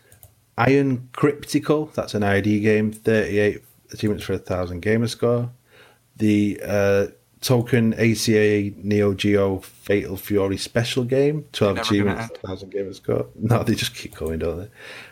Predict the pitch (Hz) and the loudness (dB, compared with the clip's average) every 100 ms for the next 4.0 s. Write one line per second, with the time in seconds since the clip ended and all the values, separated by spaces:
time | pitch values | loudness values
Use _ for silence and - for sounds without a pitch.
0 | - 92 90 - 127 131 131 - 127 120 | -6 -2 -2 -2 -2 0 0 0 2 4
1 | 127 127 131 123 110 117 127 120 156 147 | 2 2 2 2 2 2 0 0 0 -2
2 | - - 117 - 113 117 113 110 113 101 | -6 -2 -2 0 0 2 2 2 0 0
3 | 101 - 104 104 104 104 101 - 104 107 | -4 0 0 0 2 0 -2 -2 -2 -2